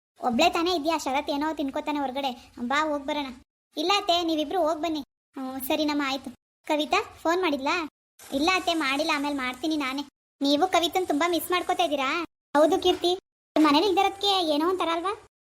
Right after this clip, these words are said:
ಹೌದು ಅತ್ತೆ, ನನ್ಗೂ ಹಾಗೆ ಅನಿಸ್ತಿದೆ. ಹ್ಞೂ, ಮನೆ ತುಂಬಾ ಓಡಾಡ್ಕೊಂಡಿದ್ಲು. ಮಾವ ಅದ್ ಬೇಕಾ ಇದ್ ಬೇಕಾ ಅಂತ ಎಷ್ಟು ಮಾತಾಡ್ತಿದ್ಲು. ಅವ್ಳು ಇಲ್ದಿರೋದಕ್ಕೆ ಏನೋ ಒಂಥರ ಮನೆ ಬಿಕ್ಕು ಅನಿಸ್ತಾ ಇದೆ. ಇನ್ನೇನ್ ಮಾಡಕ್ ಬಿಡು, ಒಂದ್ ಇಪ್ಪತ್ತು ದಿನ ಬತ್ತಾಳ ಆಮೇಲೆ.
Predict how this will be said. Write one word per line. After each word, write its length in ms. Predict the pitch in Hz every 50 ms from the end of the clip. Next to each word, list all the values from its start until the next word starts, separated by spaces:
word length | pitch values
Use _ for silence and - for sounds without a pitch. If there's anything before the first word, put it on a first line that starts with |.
| _ _ 277
ಹೌದು 180 | 285 311 302
ಅತ್ತೆ, 240 | 359 349 349 - 339
ನನ್ಗೂ 300 | 330 294 285 285 285 330
ಹಾಗೆ 260 | 339 330 311 302 330
ಅನಿಸ್ತಿದೆ. 360 | 320 320 330 320 - 302 294
ಹ್ಞೂ, 580 | 311 - _ _ _ _ _ - 302 311 320 339
ಮನೆ 260 | 320 302 269 269 285
ತುಂಬಾ 260 | 285 339 311 294 330
ಓಡಾಡ್ಕೊಂಡಿದ್ಲು. 560 | 330 302 302 302 302 302 320 311 311 285 302 302
ಮಾವ 260 | 285 285 277 294 311 311
ಅದ್ 160 | 302 262 254
ಬೇಕಾ 220 | 311 320 320 320
ಇದ್ 200 | 311 302 277 254
ಬೇಕಾ 220 | 285 320 311 320 311
ಅಂತ 120 | 302 294 320 311 - - - _ _ -
ಎಷ್ಟು 220 | 277 269 - 370
ಮಾತಾಡ್ತಿದ್ಲು. 580 | 339 339 311 311 302 330 320 - 320 294 302 302
ಅವ್ಳು 440 | 302 - _ _ _ _ - 285
ಇಲ್ದಿರೋದಕ್ಕೆ 500 | 285 269 254 294 320 330 294 311 - -
ಏನೋ 180 | 349 302 294 311
ಒಂಥರ 220 | 320 320 311 294 302
ಮನೆ 200 | 311 302 285 311
ಬಿಕ್ಕು 260 | 294 320 302 - -
ಅನಿಸ್ತಾ 300 | 302 302 302 294 - 302
ಇದೆ. 100 | 277 262 285 - - - _ _ _ _ _ -
ಇನ್ನೇನ್ 300 | 302 320 330 349 359 349
ಮಾಡಕ್ 220 | 339 330 311 285
ಬಿಡು, 280 | 302 320 320 320 277 262
ಒಂದ್ 140 | 254 269
ಇಪ್ಪತ್ತು 240 | 285 285 - 277 285
ದಿನ 120 | 294 269 277
ಬತ್ತಾಳ 320 | 277 262 269 254 - 254 247
ಆಮೇಲೆ. 220 | 247 240 240 233